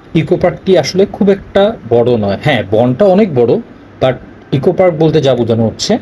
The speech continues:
বন বিভাগের বেশ কিছু ঘরবাড়ি, একটা মিষ্টি পানির পুকুর। এছাড়া ভ্রমণকারীদের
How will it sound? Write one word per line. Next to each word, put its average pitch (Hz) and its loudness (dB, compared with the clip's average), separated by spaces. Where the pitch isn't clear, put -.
বন 127 2
বিভাগের 135 0
বেশ 123 -2
কিছু 127 0
ঘরবাড়ি, 117 0
একটা - -2
মিষ্টি 123 -2
পানির 123 2
পুকুর। 131 0
এছাড়া 160 0
ভ্রমণকারীদের 160 0